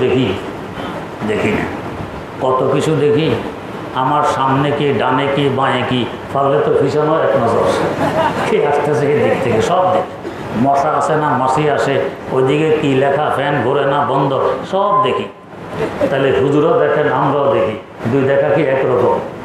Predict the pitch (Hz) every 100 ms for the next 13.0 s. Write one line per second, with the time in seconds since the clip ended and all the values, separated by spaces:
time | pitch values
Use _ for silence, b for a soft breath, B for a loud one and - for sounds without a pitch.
0 | 202 214 202 156 147 135 139 151 147 160
1 | 160 156 - 120 143 127 123 - - -
2 | 110 139 143 147 147 147 - - 151 143
3 | 135 127 139 139 135 - 127 - 127 117
4 | 117 - - - 120 123 135 147 156 147
5 | 135 143 147 156 160 143 117 143 127 -
6 | - - - - - - - - 110 135
7 | 139 135 156 135 131 139 170 170 160 147
8 | 120 101 98 - - - - - 139 143
9 | 143 139 180 185 190 190 - 214 - -
10 | - - - - - - - - - -
11 | - - - - - - - - - 107
12 | 123 139 139 110 127 127 127 123 131